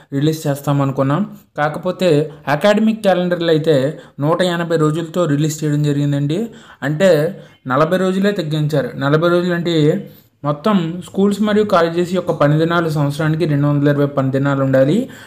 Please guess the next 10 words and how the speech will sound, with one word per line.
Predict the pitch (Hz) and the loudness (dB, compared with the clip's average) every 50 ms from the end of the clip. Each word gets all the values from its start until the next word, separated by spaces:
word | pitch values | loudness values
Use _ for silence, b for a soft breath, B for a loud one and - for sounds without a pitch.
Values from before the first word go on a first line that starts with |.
| B B B | B B B
అయితే | 143 156 190 208 277 269 233 185 160 156 170 185 B B B B - | 2 2 2 4 4 6 6 8 8 6 6 4 B B B B -2
మనకి | 160 180 196 208 208 | 0 0 2 2 0
నూట | 175 151 160 185 196 208 | 0 2 2 2 2 2
ఎనభై | 208 208 202 202 202 190 196 | 2 2 2 2 2 2 2
రోజులతో | 185 185 180 170 190 180 165 180 170 151 - - - | 2 2 0 0 -2 -2 0 2 2 2 2 -2 -4
అకాడమిక్ | 135 147 147 175 190 190 214 214 220 214 - | -4 0 2 2 2 2 2 -2 -4 -2 0
క్యాలెండర్ని | - 202 190 190 185 180 185 190 | 2 2 2 2 0 0 0 -2
సిద్ధం | 180 170 156 147 147 160 165 | -2 -2 -2 -2 -2 -2 0
చేశారు. | 160 156 156 156 160 151 147 147 143 127 | 0 0 0 2 0 0 0 0 0 -2
అంటే | 131 143 151 165 151 135 131 B B | -2 0 2 4 4 4 2 B B